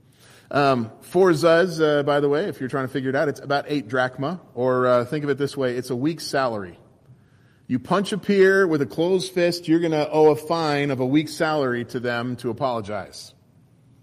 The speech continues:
But if you were to strike them backhand, like I said, it's a demeaning thing.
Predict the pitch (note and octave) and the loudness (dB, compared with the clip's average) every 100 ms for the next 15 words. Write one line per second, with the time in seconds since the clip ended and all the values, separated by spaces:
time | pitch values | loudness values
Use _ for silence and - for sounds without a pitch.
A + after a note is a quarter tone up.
0 | _ _ _ _ _ _ _ _ _ C3+ | _ _ _ _ _ _ _ _ _ 2
1 | E3 D#3+ D#3+ A3+ C4 A#3 F3 - - G3+ | 2 0 -2 -2 0 0 -2 -6 2 2
2 | G3+ F3 F3 D3+ A#2+ D#3+ G3 - C#3+ G2+ | 4 2 0 0 0 2 2 -2 -6 -6
3 | G#2 D#3 F3 - _ _ _ _ _ _ | -6 -8 -10 -16 _ _ _ _ _ _
4 | - G#2+ C#3 C#3+ E3 C3+ B2 C3 B2 B2 | -8 -6 -4 -2 0 2 0 -4 -6 -2
5 | C#3 D3+ D3 D3 D3+ D#3 D3 C#3 B2+ C#3 | -2 -2 -2 -2 -4 -6 -8 -6 -4 -6